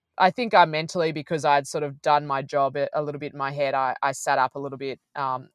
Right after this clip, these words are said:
I, oh, I definitely sat up at the climb and was then, uh, a few K later joined by, um, Chloe's group, who was behind me and was able to sort of lead her out to the finish. But I have watched the last five K, and I think, um,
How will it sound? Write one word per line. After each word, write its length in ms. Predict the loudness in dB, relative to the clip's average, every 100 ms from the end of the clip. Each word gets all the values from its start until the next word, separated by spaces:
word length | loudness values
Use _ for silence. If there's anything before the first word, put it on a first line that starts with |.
| 0
I, 120 | 2
oh, 80 | 4
I 100 | 2
definitely 380 | 2 -4 -4 -10
sat 200 | -4 -2
up 140 | -2 -4
at 80 | -6
the 80 | -8
climb 400 | -4 -2 -2 -4
and 160 | -10 -14 _ _ _
was 160 | -6 -2
then, 280 | -4 -4 -16 _ 0
uh, 280 | 4 4 4
a 60 | -2
few 200 | -8 -8
K 280 | -2 0
later 320 | 0 -2 -2 -6
joined 340 | -4 -6 -4
by, 400 | -2 0 2 0
um, 360 | 0 -4 -8 -18 -14
Chloe's 400 | -2 -2 -2 -8
group, 260 | -8 -8 -8
who 100 | -10
was 140 | -10 -8
behind 400 | -6 -4 -4 -6
me 100 | -12
and 160 | -14 _
was 160 | -10 0
able 220 | 0 0
to 100 | -8
sort 200 | -12 -10
of 60 | -8
lead 220 | -8 -6
her 220 | -4 -2
out 180 | -2 -4
to 80 | -12
the 80 | -14
finish. 380 | -12 -12 -8 0
But 220 | 0 0 _ -20 -20 _ _ -2
I 80 | 6
have 240 | 8 10
watched 300 | 8 8 4
the 100 | 2
last 400 | 6 6 4 0
five 320 | 2 2 2
K, 600 | 0 2 4 4 2 -4 -2
and 140 | 0 0
I 100 | 0
think, 340 | -2 -4 -6 -18 -12 0
um, 560 | 4 6 4 0 -6